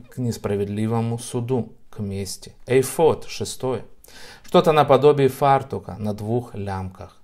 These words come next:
Он искупает грех идолопоклонничества. На каждой лямке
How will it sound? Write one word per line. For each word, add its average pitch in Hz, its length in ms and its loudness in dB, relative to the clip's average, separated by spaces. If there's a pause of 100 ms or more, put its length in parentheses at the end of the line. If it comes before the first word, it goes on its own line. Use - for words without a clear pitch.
Он 160 180 0
искупает 143 560 4
грех 131 420 2 (120)
идолопоклонничества. 117 1300 -2 (400)
На 127 100 4
каждой 127 380 8
лямке 139 580 2